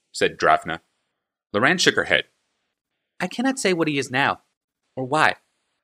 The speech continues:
but it is difficult for me to equate the young man I remember telling stories by the fire with the Butcher of Krug." "Times change for us all," said the Archimandrite. "But what of his brother? What of Urza?"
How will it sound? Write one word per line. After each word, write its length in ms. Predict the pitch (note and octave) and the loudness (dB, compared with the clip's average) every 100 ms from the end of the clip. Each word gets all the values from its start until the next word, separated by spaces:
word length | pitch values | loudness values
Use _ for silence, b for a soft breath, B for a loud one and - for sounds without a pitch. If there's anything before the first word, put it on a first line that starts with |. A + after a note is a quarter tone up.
| _ _ | _ _
but 100 | F3+ | -2
it 100 | F#3 | 0
is 120 | E3+ | -2
difficult 440 | - B3+ A#3+ E3 - | 0 0 0 -4 -4
for 60 | |
me 240 | B2 A#2 - _ _ _ | -2 -4 -6 _ _ _
to 100 | - | -2
equate 300 | F3 - B3+ | -2 0 -2
the 80 | C4 | 0
young 180 | A3+ F#3 | -2 0
man 160 | E3+ | -2
I 40 | D3+ | -2
remember 320 | D#3 E3 E3 | -2 -4 -6
telling 320 | - - D#3+ | -10 -6 -6
stories 340 | - - G3 F#3 | -4 0 0 2
by 140 | D3 | 0
the 100 | C#3 | 0
fire 460 | - D#3+ E3+ D3+ - _ _ - | 2 4 4 2 -4 _ _ -6
with 100 | F3 | -2
the 80 | F3 | -2
Butcher 380 | C3 G3 - C#3+ | -2 -2 0 -2
of 140 | - | -2
Krug." 400 | - G3 A#2 - _ _ _ _ _ _ _ _ _ - | -2 0 0 -4 _ _ _ _ _ _ _ _ _ -12
"Times 460 | - G#3+ F#3 D3 | -2 0 0 -4
change 360 | - F#3+ F3+ - | -4 -2 -2 0
for 100 | A#2+ | 0
us 120 | A#2 | 0
all," 420 | - D#3+ G#2 - _ _ _ _ - | 0 2 2 -2 _ _ _ _ -10
said 200 | - F2 | -6 -4
the 80 | - | -2
Archimandrite. 640 | D#2+ E2+ D2 E2 D2+ C#2+ _ _ _ _ _ _ _ _ - | -2 -2 -2 2 2 0 _ _ _ _ _ _ _ _ -2
"But 180 | A3+ | -2
what 120 | A3+ F4 | 2 0
of 100 | F4 | 0
his 120 | D#4 | -2
brother? 440 | - A#2+ - - _ _ _ _ _ _ | 2 2 2 -2 _ _ _ _ _ _
What 200 | G3 A3+ | 2 2
of 160 | G3+ - - | 2 -4 0
Urza?" 440 | D3+ A3 D#3+ F2 | 2 2 -2 -6